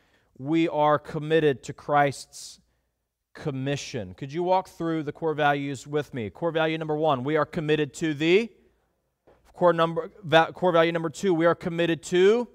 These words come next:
corporate worship. When we spent two weeks on that particular text, not necessarily by design, but that's what happened. So this morning we discuss Christ's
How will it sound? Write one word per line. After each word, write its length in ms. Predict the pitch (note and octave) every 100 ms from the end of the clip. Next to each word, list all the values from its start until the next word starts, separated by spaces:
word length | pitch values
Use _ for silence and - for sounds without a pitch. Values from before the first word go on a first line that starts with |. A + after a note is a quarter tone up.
| _ _ _ _ _ _
corporate 600 | - F#3+ G3 - F#3 F3
worship. 680 | F#3 D#3 D#3 D#3 - A#2 -
When 120 | B2
we 80 | C3+
spent 300 | - D3 C3
two 200 | - D#3+
weeks 320 | D3+ C3 -
on 180 | - B2
that 140 | B2 -
particular 500 | - B2 - A2 G2+
text, 460 | - A#2 A2+ - _ _ _ _ _ _ _ _ _
not 140 | A#2 A2+
necessarily 340 | A#2 C3 A#2+
by 180 | G#2+ A2+
design, 460 | A2 G#2+ A#2 A2+ C#3+
but 140 | C3+
that's 240 | A#2+ G#2+ -
what 120 | G2+
happened. 480 | B2 A#2+ G#2+ E2 - _ _ _ _ _ _ _ _ _ _ _ _ _ _ _ _ _ _
So 160 | - C3
this 200 | B2+ -
morning 500 | D3 D3 A#2+ A2+ A2
we 100 | A#2+
discuss 840 | A2 - C3 A2 G2+ - - - _ _ _ _ _ _ _ _ _ _
Christ's 800 | - B2 A2 G#2+ - - - -